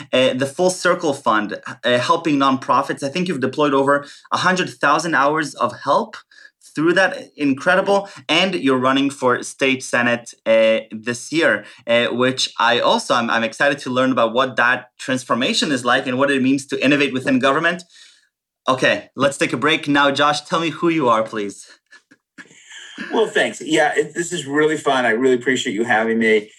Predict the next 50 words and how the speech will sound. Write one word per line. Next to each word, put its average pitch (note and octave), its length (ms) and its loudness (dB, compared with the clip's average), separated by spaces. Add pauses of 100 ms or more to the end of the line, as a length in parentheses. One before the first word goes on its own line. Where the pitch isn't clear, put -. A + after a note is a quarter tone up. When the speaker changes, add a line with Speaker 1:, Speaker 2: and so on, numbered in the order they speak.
(260)
Speaker 2:
Um, - 380 0 (340)
yeah, G#3+ 200 0
and F#3+ 120 0
thinking G#3 380 -4
about E3+ 360 -2
it, D#3 120 0
I D#3 60 -2
mean, F3+ 180 0
there E3 160 -2
are D#3+ 240 2
themes E3 380 -4
that, D3 260 2
that C3+ 180 0
run C#3+ 220 0
through D#3 440 -4
all G#2+ 180 -2
of A#2+ 60 -6
that. A#2+ 200 4
And B2+ 140 -12
for C#3+ 100 -4
me, D3+ 220 -6
it B2 100 -2
really C3+ 280 -2
is B2 440 -2 (560)
innovation. D3 580 2
I A2+ 40 0
love B2+ 280 0
innovation C3 680 0
in B2+ 500 -2 (360)
a-, - 100 -6 (140)
any D3 220 0
respect. C#3 520 0
So A#2+ 120 -2
whether B2 200 0
in A#2+ 80 -4
the A#2+ 80 -4
private C#3 300 2
sector, C3+ 460 0
in A#2 120 0
the A2+ 60 -6
nonprofit C3+ 460 0
sector, B2+ 420 -2
or, A2+ 320 0
or - 80 -4
now A#2+ 260 2
in A#2 100 -6
the A2 80 -4
government A#2+ 440 -4
sector. G#2+ 640 -2
And, C3 300 0